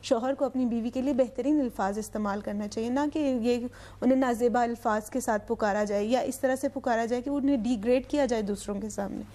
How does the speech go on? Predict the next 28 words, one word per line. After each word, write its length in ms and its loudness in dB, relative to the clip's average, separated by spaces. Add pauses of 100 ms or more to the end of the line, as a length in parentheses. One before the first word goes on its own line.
(340)
یہ 180 4
تو 80 2
ہوگی 240 4
ایک 180 2
زبانی 440 2
کلامی 380 -2
بات، 320 -10 (360)
لیکن 240 4
ایک 240 2
بات 220 2
ہوتی 200 -2
ہے 120 0
عملی۔ 380 -4 (340)
عملی 360 6
طور 200 2
پر 140 2
احترام 520 0
آپ 180 -8
کیسے 260 -4
کرتے 260 -4
ہیں 140 -4
کہ 100 0
جب 200 2
آپ 220 -4
کی 100 2
بیوی 260 -2
کوئی 160 0
فیصلہ 380 -4